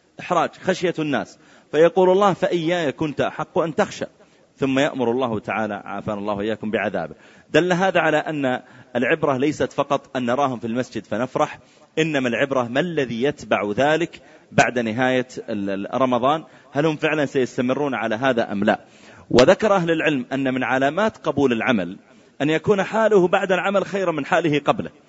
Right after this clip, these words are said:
ليست العبرة فقط أنك تكون صائما بس فإذا انتهى رمضان عدت إلى ما كنت عليه، لا.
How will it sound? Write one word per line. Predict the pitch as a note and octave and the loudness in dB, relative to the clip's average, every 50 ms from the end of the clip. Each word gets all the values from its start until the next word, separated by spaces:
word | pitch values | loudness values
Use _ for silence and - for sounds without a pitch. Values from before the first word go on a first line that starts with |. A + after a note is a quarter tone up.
| - - - _ _ | -20 -20 -20 _ _
ليست | C3+ E3+ G3+ G3 A3 G#3 F#3+ | 2 2 4 4 2 0 0
العبرة | G3 F#3+ F#3+ G#3 G#3 G3 F#3 | 2 2 2 2 2 2 2
فقط | - G#3 G3+ - G3 G3 - | 2 0 2 2 0 0 0
أنك | - F3+ E3+ E3+ - | -4 -4 -4 -6 -4
تكون | - F3+ E3 - F#3 F3+ D#3+ | -4 -6 -4 -2 -4 -4 -4
صائما | C3+ - F3 F3+ C3 D#3 D#3 D3 | -2 0 0 0 2 0 -2 -2
بس | C#3+ C#3 E3+ E3+ - - | 0 0 0 -2 0 -2
فإذا | - C#3+ D3+ D#3+ | -4 -4 -2 -4
انتهى | D#3+ C#3+ D#3 C#3+ C#3 | -4 -2 -2 0 0
رمضان | C#3 C3+ B2+ B2 C3+ C3 A#2+ | 0 0 0 0 -2 -2 -2
عدت | A2 D3+ - - - | -4 -8 -8 -4 -4
إلى | A#2+ A#2 | -2 -2
ما | A2+ A2 | -2 -2
كنت | - A#2 A2+ G#2 G2 | -4 -4 -6 -6 -6
عليه، | F#2 G#2 A2+ A#2 B2+ | -4 -4 -4 -4 -2
لا. | C#3+ D#3 C3 - | 0 0 0 0